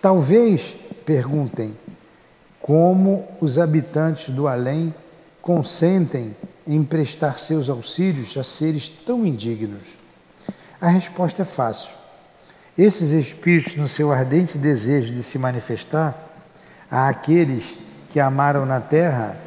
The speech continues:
encontrando nesses médiuns os elementos necessários para mater-, se materializar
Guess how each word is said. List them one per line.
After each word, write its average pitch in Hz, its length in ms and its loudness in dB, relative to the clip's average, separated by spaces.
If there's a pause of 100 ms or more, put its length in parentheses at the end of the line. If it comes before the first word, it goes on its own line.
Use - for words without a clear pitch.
(560)
encontrando 185 800 4
nesses 185 380 2
médiuns 139 760 0 (400)
os 135 220 0
elementos 165 680 4
necessários 143 800 0
para 143 240 0
mater-, 156 400 0
se - 180 -6
materializar 143 920 0